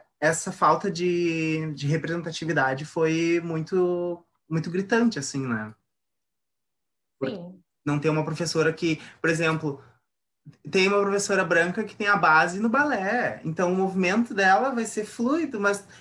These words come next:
Speaker 1: eu quero ter uma professora que tenha base no twerk, que tenha base no funk, porque eu quero escolher e fazer isso.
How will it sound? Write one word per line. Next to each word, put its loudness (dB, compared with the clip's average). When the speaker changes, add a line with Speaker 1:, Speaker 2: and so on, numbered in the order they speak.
Speaker 1:
eu 6
quero 2
ter 0
uma 0
professora -2
que -6
tenha -2
base 4
no 0
twerk, 0
que -20
tenha -4
base 2
no 0
funk, -2
porque 0
eu 4
quero -2
escolher -6
e 0
fazer 0
isso. -6